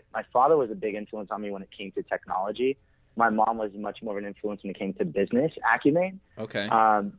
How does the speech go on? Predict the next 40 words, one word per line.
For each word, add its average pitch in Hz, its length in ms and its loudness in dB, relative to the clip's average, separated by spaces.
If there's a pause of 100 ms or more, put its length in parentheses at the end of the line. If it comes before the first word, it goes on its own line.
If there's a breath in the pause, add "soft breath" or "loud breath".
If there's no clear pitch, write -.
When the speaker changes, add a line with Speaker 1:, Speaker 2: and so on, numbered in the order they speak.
(120)
Speaker 1:
but 139 120 2
with 131 100 -2
my 131 160 2
dad, 180 400 4
he 131 200 -8
said 120 320 0
the 120 60 -6
foundation 127 680 -6
is 95 120 -12
very 98 280 -6
important. - 380 -12 (180)
And 113 140 -12
what 113 120 -4
he 113 80 -4
meant 170 240 -4
by 117 180 0
that 107 220 0
was 104 260 -4 (300)
go 147 140 2
work 196 300 -2
for 170 120 6
a 131 40 2
big 113 220 0
company 85 500 -14 (560)
for 131 100 4
your 120 140 6
first 143 320 2
few 151 100 0
years 123 260 4
out 107 140 4
of 101 80 -4
college, 98 440 0
because 104 340 -6
that's 135 220 2
when 180 100 -2
you 151 60 -2
start - 240 0
to 117 60 -4
learn 107 320 -2 (100)
from 101 260 -2